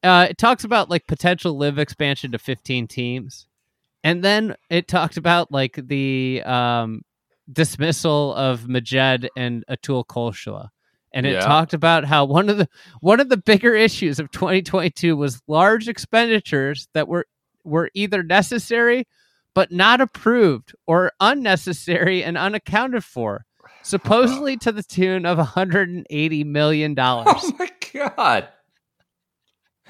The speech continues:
Speaker 1: So apparently, like, a hundred and eighty million dollars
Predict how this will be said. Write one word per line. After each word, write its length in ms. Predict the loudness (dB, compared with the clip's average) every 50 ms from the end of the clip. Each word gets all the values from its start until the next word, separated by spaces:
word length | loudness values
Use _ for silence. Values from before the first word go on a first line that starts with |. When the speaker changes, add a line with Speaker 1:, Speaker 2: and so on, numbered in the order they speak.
| -18 -18 -16
Speaker 1:
So 180 | -14 -10 -8 -8
apparently, 480 | -6 -2 0 0 2 2 0 0 -2 0
like, 180 | 0 0 0
a 80 | 0 -2
hundred 320 | 0 -2 -4 -2 -2 -4 -2
and 100 | -2 -2
eighty 180 | -2 -2 -2
million 380 | -4 -2 -2 -2 0 -2 -2 -2
dollars 480 | -2 0 0 -2 -2 -6 -8 -12 -14